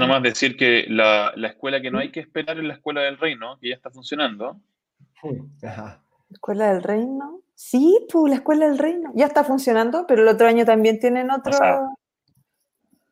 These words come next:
Speaker 2: Ahí, ¿ah?
Speaker 3: Ah, no, esto ya se, se descontroló, las promociones.
Speaker 1: Sí, las promociones.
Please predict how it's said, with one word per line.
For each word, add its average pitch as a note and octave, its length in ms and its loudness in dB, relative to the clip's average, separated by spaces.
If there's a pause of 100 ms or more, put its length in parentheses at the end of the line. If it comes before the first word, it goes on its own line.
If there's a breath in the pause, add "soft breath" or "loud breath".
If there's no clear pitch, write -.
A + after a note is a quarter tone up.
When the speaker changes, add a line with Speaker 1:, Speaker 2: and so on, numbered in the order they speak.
(2250)
Speaker 2:
Ahí, A2+ 340 4
¿ah? C3 380 0 (560)
Speaker 3:
Ah, C#3 220 -2
no, B2+ 160 -2
esto B2+ 180 -6
ya A#2 160 0
se, G#2+ 460 -6 (220)
se - 140 -6
descontroló, A#2+ 800 -2
las A2+ 140 -10
promociones. - 600 -2
Speaker 1:
Sí, F4 420 -4
las F#3+ 120 -20
promociones. - 640 -16